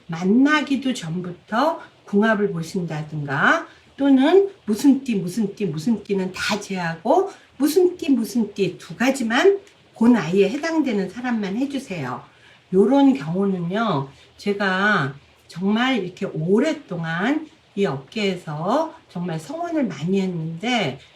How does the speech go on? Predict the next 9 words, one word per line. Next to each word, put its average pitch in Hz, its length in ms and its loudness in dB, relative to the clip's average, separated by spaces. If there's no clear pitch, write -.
이 190 400 0
띠궁합 349 580 2
보시는 190 420 0
분들하고 160 960 2
만남 247 580 4
전부터 202 840 -4
궁합을 208 480 -2
보시는 175 420 -6
분들이 160 720 -2